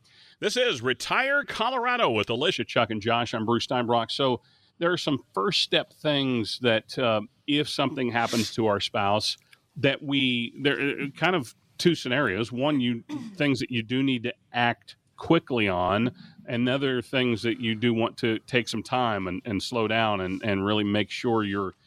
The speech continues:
intentional, uh, Alicia's word of the year. Uh, so let's talk through, uh, some of those things and some of the connections that you all have to help people,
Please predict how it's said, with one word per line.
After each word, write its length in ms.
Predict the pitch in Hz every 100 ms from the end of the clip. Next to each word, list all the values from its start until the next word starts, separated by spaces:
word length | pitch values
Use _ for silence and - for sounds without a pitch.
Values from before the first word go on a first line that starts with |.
| _
intentional, 1000 | 156 110 101 - 123 139 113 92 98 120 - - -
uh, 140 | 113 107
Alicia's 440 | 107 110 - 104
word 360 | 107 104 110 110
of 160 | 104 98
the 80 |
year. 480 | 98 98 98 117 156 - - - -
Uh, 380 | 117 107 107 101
so 340 | - 151 135 123
let's 300 | 139 156 -
talk 300 | 196 190 -
through, 520 | 151 156 143 110 - _ _ -
uh, 240 | 117 113
some 220 | - 156
of 120 | 147 127
those 280 | 135 123
things 420 | - 143 139 131 127
and 300 | - 120 -
some 140 | 151
of 40 |
the 80 | 131
connections 720 | - 123 117 143 - 143 104 104
that 140 | 113
you 240 | 120 147
all 280 | 151 101 101
have 440 | 95 98 95 101 -
to 120 | 104
help 200 | 110 -
people, 460 | 120 110 113 107